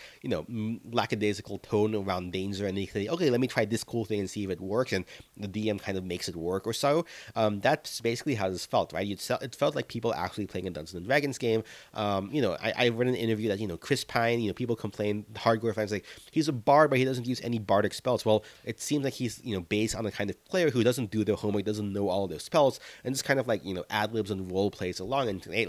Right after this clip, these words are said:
let me try this cool thing, see if it works," and rolls dice only when the, when the Dungeon Master tells him to do so, right? So,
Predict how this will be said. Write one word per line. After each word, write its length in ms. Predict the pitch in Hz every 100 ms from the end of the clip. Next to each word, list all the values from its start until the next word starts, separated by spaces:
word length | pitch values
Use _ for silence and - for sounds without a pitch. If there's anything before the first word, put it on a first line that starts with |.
| 120
let 60 |
me 60 | 131
try 140 | 120
this 200 | 107 107
cool 160 | 110 95
thing, 240 | - 87
see 240 | - 113 104
if 100 | 95
it 180 | 78
works," 380 | 98 107 101 - - - -
and 180 | 104
rolls 280 | 104 110 98
dice 240 | 104 98 -
only 240 | 123 107 104
when 140 | 101
the, 120 | 95 90 -
when 180 | 131 104
the 60 |
Dungeon 260 | 104 90 90
Master 220 | 80 80
tells 340 | - 92 98
him 80 | 87
to 80 | 80
do 220 | 78 82
so, 340 | - 69 50 - - - _
right? 300 | 80 90 -
So, 280 | 113 82